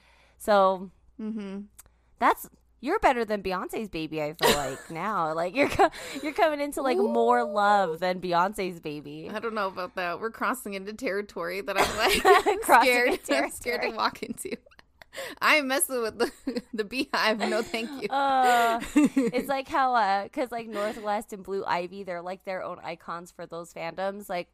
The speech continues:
Speaker 1: Halsey's baby's
Speaker 2: Yeah.
Speaker 1: gonna have to become
Speaker 2: Yeah,
Speaker 1: B T S
Speaker 2: the
Speaker 1: Army's
Speaker 2: B T S,
Speaker 1: mascot.
Speaker 2: like, baby rep.
Speaker 1: Uh-huh.
Speaker 2: <laughs>
Speaker 1: Yeah.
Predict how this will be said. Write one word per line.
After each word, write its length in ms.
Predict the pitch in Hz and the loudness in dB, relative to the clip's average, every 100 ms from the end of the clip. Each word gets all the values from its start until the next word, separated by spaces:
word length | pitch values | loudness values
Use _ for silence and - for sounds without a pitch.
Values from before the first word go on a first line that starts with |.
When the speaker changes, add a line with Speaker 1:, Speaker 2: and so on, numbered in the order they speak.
| 208 | -12
Speaker 1:
Halsey's 460 | 175 170 175 190 | -4 -4 -4 -10
baby's 140 | 180 165 | -6 -6
Speaker 2:
Yeah. 240 | 143 143 | -6 -8
Speaker 1:
gonna 160 | 156 160 | -10 -10
have 180 | 156 - | -12 -14
to 80 | |
become 300 | 151 - 160 | -18 -14 -12
Speaker 2:
Yeah, 40 | 185 | -8
Speaker 1:
B 120 | - | -4
T 80 | 185 | -2
S 260 | 170 196 | -2 -4
Speaker 2:
the 60 | 175 | -6
Speaker 1:
Army's 140 | - | -8
Speaker 2:
B 100 | - | -8
T 100 | 190 | -8
S, 80 | 160 | -6
Speaker 1:
mascot. 340 | - 175 - 185 220 208 | -6 -8 -6 -4 -4 -6
Speaker 2:
like, 80 | 233 | -10
baby 280 | 180 160 180 | -8 -8 -8
rep. 260 | 170 165 185 214 | -4 -4 -4 0
Speaker 1:
Uh-huh. 220 | - 180 480 | 0 0 -2
Speaker 2:
<laughs> 340 | 539 - - - - _ - | -2 -6 -10 -10 -10 _ -12
Speaker 1:
Yeah. 420 | 196 202 185 170 | -4 0 2 0